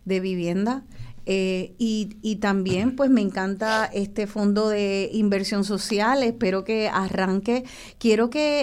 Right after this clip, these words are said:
en el próximo segmento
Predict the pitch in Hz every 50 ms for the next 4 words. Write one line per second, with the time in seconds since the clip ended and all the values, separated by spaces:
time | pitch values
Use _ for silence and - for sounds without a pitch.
0 | - 233 240 240 233 233 233 233 208 208 202 202 - 240 233 233 233 240 240 240
1 | 233 226 226 - - 220 - - 240 214 190 196 202 220 240 254 247 233 233 180
2 | 165 170 170